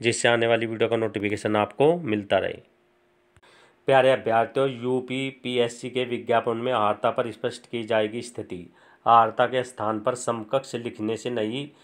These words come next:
चलेगा काम। अब समकक्ष नहीं लिखा जाएगा फॉर्म में। भर्ती परीक्षाओं में अहाता पर नहीं होगा विवाद।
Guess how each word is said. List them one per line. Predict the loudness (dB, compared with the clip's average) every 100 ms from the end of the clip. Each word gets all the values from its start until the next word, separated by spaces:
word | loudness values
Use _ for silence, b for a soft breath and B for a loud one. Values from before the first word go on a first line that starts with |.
| b b
चलेगा | -2 0 2 2
काम। | 2 -2 -2 -8 -2
अब | -2
समकक्ष | 0 -6 -4 -4 -4 -4
नहीं | -8 -4 -4
लिखा | -4 -4 -2
जाएगा | 0 0 0
फॉर्म | -2 -2 -4
में। | -4 -6 -8 b b b b
भर्ती | -6 -4 -4 -8
परीक्षाओं | -4 -4 -2 -2 -2
में | -2 -4
अहाता | 0 2 0 0
पर | -2 -2
नहीं | -2 -4 -4
होगा | -4 0 0 0 b b _
विवाद। | -8 -4 -2 -4 -8